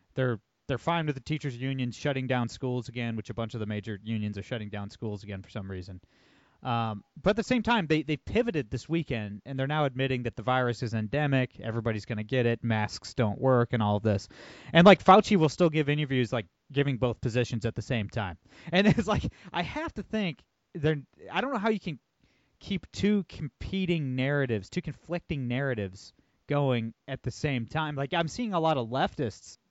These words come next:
who are feeling betrayed because they wanted, you know, like, Fauci to tell them that they'll never have to go to work again and <laughs> so, and they'll never have to leave their house again and stuff like that. So it's like, I don't know, I think on both sides, like, I don't, how do you keep up those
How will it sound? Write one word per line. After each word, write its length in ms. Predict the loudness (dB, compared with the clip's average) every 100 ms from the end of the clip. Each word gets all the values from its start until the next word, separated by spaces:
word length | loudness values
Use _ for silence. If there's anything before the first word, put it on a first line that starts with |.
| -2
who 140 | 2
are 100 | 2
feeling 440 | 0 -4 -2 -2 -4
betrayed 600 | -8 -6 -2 0 0 -2
because 300 | -2 -2 0
they 140 | 0
wanted, 480 | 0 -2 -2 -2 -4 -8 _ _ _
you 80 | -2
know, 140 | 0 0
like, 220 | -2 -4 -2
Fauci 340 | 0 0 -2
to 80 | -6
tell 200 | -2 -2
them 100 | -2
that 140 | -4
they'll 100 | -4
never 280 | -2 -2 -2
have 140 | -4 -4
to 60 |
go 120 | -4 -2
to 80 |
work 300 | 0 -2 -4
again 360 | -6 -6 -4 -4 _ -14
and 120 | -12 -4
<laughs> 0 |
so, 140 | 0
and 240 | 2 2 0
they'll 80 | -2
never 220 | -2 0
have 80 | 2
to 100 | 4
leave 100 | 6
their 80 | 6 4
house 180 | -2 -2
again 200 | -2 -2
and 80 |
stuff 180 | -4 -4
like 120 | -4
that. 180 | -2 -4 -6 -8
So 120 | -2
it's 80 | 2
like, 200 | 2 0 -4 -20 -6
I 60 | 4
don't 80 | 4
know, 60 | 6
I 60 |
think 180 | 2 2
on 120 | 0
both 300 | 2 4 4
sides, 500 | 4 4 6 6 4
like, 360 | 2 2 0 _ _ -4
I 80 | 2
don't, 200 | 2 0
how 220 | 0 2
do 80 | 2
you 60 | 0
keep 280 | -2 0 6
up 200 | 6 8
those 260 | 8 8 6